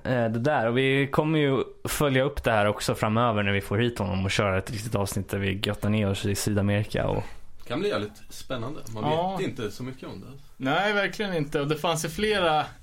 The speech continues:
Speaker 3: flera intressanta grejer som han nämnde i, i mejlet till oss här. Så det kommer kunna bli riktigt, riktigt spännande, tror jag.
Speaker 1: Ska vi gå vidare till vad som har hänt i veckorna sen sist?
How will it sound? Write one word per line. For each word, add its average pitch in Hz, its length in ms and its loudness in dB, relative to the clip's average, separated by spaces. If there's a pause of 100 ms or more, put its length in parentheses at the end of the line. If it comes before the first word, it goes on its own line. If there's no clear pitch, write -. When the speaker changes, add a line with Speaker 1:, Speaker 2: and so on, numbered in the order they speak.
(100)
Speaker 3:
flera 170 720 2
intressanta 160 680 0
grejer 143 300 2
som 135 260 0
han 127 380 2 (160)
nämnde 127 340 2
i, 120 360 0 (260)
i 120 420 2 (180)
mejlet 143 480 0 (120)
till 151 100 2
oss 131 240 -4
här. 117 120 0
Så 127 140 -8
det 127 120 -2
kommer 160 260 0
kunna 151 200 -2
bli 135 260 0
riktigt, 151 480 -4
riktigt 143 360 -4
spännande, 117 520 -2
tror 120 140 -4
jag. - 80 -8 (580)
Speaker 1:
Ska - 160 -4
vi 143 100 2
gå 143 100 2
vidare 151 380 2
till 156 240 0
vad 131 220 2
som 120 120 0
har 113 60 4
hänt 117 580 0 (100)
i 120 140 2
veckorna 117 840 2
sen 117 220 -2
sist? - 480 -2